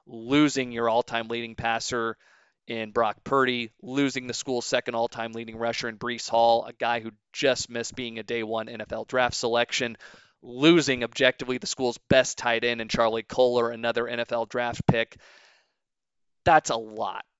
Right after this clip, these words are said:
to have to replace. And this is unfortunately just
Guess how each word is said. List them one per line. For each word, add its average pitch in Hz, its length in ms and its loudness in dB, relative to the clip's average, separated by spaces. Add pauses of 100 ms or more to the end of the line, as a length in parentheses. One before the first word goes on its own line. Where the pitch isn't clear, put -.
to 120 100 -12
have 113 320 0
to 110 140 -8
replace. - 640 -4
And 117 400 -2 (360)
this 131 240 -4
is 127 140 -4
unfortunately 131 680 2
just 131 320 -2